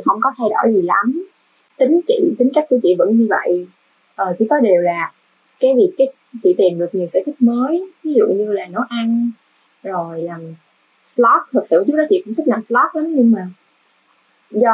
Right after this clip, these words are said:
dịch này ở nhà nhiều á, nên là cái, cái, cái thời gian rảnh của mình nó nhiều hơn á, nên là tự nhiên thích làm vlog hơn nè, rồi thích lên mạng coi,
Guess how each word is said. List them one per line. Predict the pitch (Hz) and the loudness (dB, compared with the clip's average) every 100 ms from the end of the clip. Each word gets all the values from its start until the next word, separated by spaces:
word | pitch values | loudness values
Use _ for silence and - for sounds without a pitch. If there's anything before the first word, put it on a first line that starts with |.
| 226 196 | 2 0
dịch | 190 | 0
này | 196 185 | -2 -4
ở | 175 | -2
nhà | 226 226 190 175 | 0 0 -4 -6
nhiều | 175 175 170 | -8 -6 -2
á, | 208 277 | -2 0
nên | 233 | 0
là | 208 175 170 | 0 -2 -2
cái, | 262 - | -4 -2
cái, | 285 294 | -4 -2
cái | 294 | 0
thời | 240 185 | 2 0
gian | 196 | -2
rảnh | 190 208 | -2 2
của | |
mình | 269 196 | 2 4
nó | 226 | 4
nhiều | 247 196 185 | 6 4 2
hơn | 214 214 214 | -4 -4 2
á, | 240 | 4
nên | 240 208 | 4 2
là | 175 175 _ _ _ | -2 -6 _ _ _
tự | - | -2
nhiên | 185 214 226 247 | 2 2 2 0
thích | 311 | 0
làm | 214 180 | 0 0
vlog | 226 277 302 262 | 0 0 0 0
hơn | 226 220 220 | 0 -2 -6
nè, | 208 180 175 175 | -6 -8 -10 -6
rồi | 180 - | -6 -6
thích | 302 | -4
lên | 254 233 220 | -2 0 -2
mạng | - 214 185 190 | -4 -8 -10 -2
coi, | 226 214 214 214 | 0 0 -2 -6